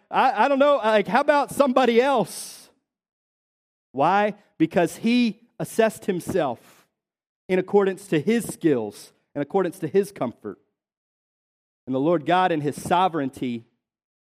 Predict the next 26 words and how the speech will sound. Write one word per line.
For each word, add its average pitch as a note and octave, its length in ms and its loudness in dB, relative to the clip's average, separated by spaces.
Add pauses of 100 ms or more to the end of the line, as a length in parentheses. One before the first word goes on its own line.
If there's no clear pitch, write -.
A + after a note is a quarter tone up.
(720)
through D#3 120 -4
his A#2 160 -4
grace, C3 880 -6 (240)
assigned D#3 480 -4
him C#3+ 220 -6
a A#2 60 -6
task D3+ 760 -6 (340)
and C3+ 160 -4
with D#3+ 220 -2
it C#3 120 -2
gave D3 220 -4
him A#2+ 360 -6
gifts C#3+ 520 -4
to A#2+ 160 -8
accomplish. G#2 540 -12 (1400)
You D#3+ 80 -2
don't D#3+ 180 -2
know F3 220 2
what E3+ 100 -2
your D3+ 140 -4
gifts D3+ 340 -6
are D#3+ 180 -2
right D#3+ 160 -4
now, E3 160 -2
that's D#3+ 200 -4
okay. D3+ 480 -6